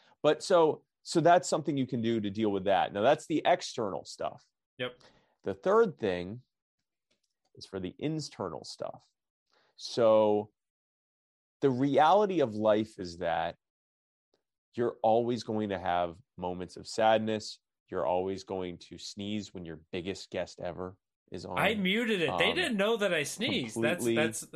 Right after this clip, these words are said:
Speaker 2: oh,
Speaker 1: completely
Speaker 2: look at this guy. Ousted me.
Speaker 1: derailing your
Speaker 2: <laughs>
Speaker 1: episode. Things, bad, destructive, terrible things are gonna happen.
Speaker 2: <laughs>
Speaker 1: No, there are gonna be things that happen in your life, either externally or internally,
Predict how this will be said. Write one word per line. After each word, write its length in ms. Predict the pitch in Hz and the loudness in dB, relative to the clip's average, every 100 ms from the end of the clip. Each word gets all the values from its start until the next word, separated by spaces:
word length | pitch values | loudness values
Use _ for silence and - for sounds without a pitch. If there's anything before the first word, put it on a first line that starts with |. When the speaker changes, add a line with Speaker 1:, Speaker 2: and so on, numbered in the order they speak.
| 156 | -8
Speaker 2:
oh, 220 | 143 175 131 | -4 -2 -2
Speaker 1:
completely 800 | 98 - - 120 113 123 120 | -4 -10 -6 -6 -4 -4 -2
Speaker 2:
look 240 | 120 - 349 | 0 0 -2
at 80 | 214 | -2
this 180 | 156 | -2
guy. 320 | - 123 110 - - - - - - _ - | 0 0 -2 -6 -14 -18 -18 -20 -20 _ 0
Ousted 440 | 165 202 240 143 | 2 2 0 0
me. 80 | 110 | 2
Speaker 1:
derailing 320 | 117 117 117 | 2 2 0
your 100 | 110 | 2
Speaker 2:
<laughs> 60 | 101 | 2
Speaker 1:
episode. 680 | 98 - - 110 104 101 101 _ _ _ _ _ _ _ _ _ - | 2 2 0 2 2 0 -6 _ _ _ _ _ _ _ _ _ -2
Things, 240 | 175 202 | 0 0
bad, 480 | 139 123 139 196 143 - | 0 4 6 6 2 -8
destructive, 720 | - - - 165 175 165 135 117 _ _ _ _ | -8 -8 -2 0 2 2 0 -2 _ _ _ _
terrible 360 | - 165 175 139 | 0 4 4 2
things 280 | 143 151 123 | 0 -2 -4
are 20 | |
gonna 160 | 98 - | -2 0
happen. 380 | - - - 403 | 0 0 2 2
Speaker 2:
<laughs> 340 | 262 - - 226 _ _ _ _ _ _ _ - | 0 -6 -6 -10 _ _ _ _ _ _ _ -2
Speaker 1:
No, 120 | 180 - _ | -2 -2 _
there 100 | 190 | 6
are 60 | 233 | 6
gonna 100 | 247 | 6
be 80 | 233 | 0
things 240 | - 202 | 0 0
that 120 | 170 | 4
happen 280 | 147 156 170 | 6 4 2
in 100 | 151 | -2
your 120 | 147 | 0
life, 360 | 139 135 135 135 _ _ _ | 2 4 4 0 _ _ _
either 280 | 160 147 143 | 0 4 4
externally 500 | 143 - 151 143 139 | 2 -2 -2 0 -2
or 180 | 135 123 | 0 0
internally, 720 | 127 120 127 110 101 92 | -2 -4 -6 -6 -6 -8